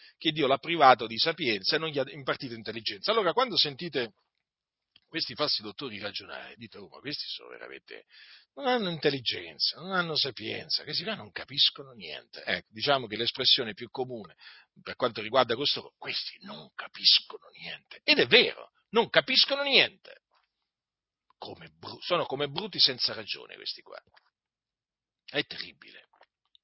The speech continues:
Nati alla vita an-, animale per essere presi e distrutti.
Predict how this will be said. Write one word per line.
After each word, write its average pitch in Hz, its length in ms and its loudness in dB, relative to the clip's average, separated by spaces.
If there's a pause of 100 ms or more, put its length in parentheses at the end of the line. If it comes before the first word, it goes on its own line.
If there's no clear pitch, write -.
(540)
Nati 208 380 12
alla 170 160 6
vita 202 220 0
an-, 170 100 -2
animale 160 500 -2
per 156 160 -6
essere 151 360 0
presi 160 360 -4
e 147 40 -8
distrutti. 139 840 -8